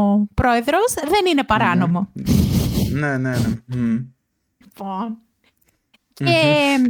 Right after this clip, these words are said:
Speaker 2: <laughs>
Speaker 1: μέχρι σήμερα, ε, οι συγκεκριμένοι, οι συγκεκριμένες,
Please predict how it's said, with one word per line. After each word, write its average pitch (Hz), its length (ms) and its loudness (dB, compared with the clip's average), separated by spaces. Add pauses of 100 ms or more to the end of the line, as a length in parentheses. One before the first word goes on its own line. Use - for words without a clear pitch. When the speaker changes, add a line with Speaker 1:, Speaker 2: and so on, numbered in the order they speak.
(120)
Speaker 2:
<laughs> 262 60 2 (100)
Speaker 1:
μέχρι 381 260 -2
σήμερα, 254 720 0 (840)
ε, 220 320 0
οι 247 100 -4
συγκεκριμένοι, 247 1000 -2 (580)
οι 226 140 -8
συγκεκριμένες, 254 680 -6